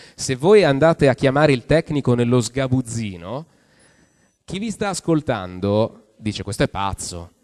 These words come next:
N-, n-, non si preoccupa del fatto che voi siete stati virtuosi, avete studiato che la pronuncia corretta è con la Z dolce, quindi si dice sgabuzzino, no.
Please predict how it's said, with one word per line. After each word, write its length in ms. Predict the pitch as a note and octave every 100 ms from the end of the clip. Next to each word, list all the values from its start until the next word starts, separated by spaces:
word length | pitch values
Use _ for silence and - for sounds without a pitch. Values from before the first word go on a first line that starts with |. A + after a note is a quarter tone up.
| _ -
N-, 240 | E2+ A2+
n-, 180 | C3 C3+
non 160 | C#3+ C#3
si 160 | D#3+
preoccupa 520 | C#3+ D3 A3 - D#3+
del 120 | C3 A#2
fatto 240 | C#3+ C3+
che 80 | A#2+
voi 140 | C3+
siete 200 | B2+ A2+
stati 260 | G#2 B2+ B2
virtuosi, 600 | A#2+ A2+ C3 C#3+ D#3 C3
avete 240 | A2+ A2
studiato 480 | - A2+ A#2+ B2+ B2+
che 80 | A#2
la 100 | A2
pronuncia 420 | A2+ A#2+ A#2+ A2+
corretta 520 | A#2+ G#2+ A#2+ C#3+ -
è 40 | A2+
con 140 | A2
la 120 | G#2
Z 260 | G#2+ A2+ A2
dolce, 380 | A#2 D#3 - A#2
quindi 180 | C3
si 100 | A#2+
dice 160 | B2+ A2+
sgabuzzino, 720 | G2 G2+ F#2+ G2 F#2+ F#2 D#2+
no. 320 | F2 D#3 F#2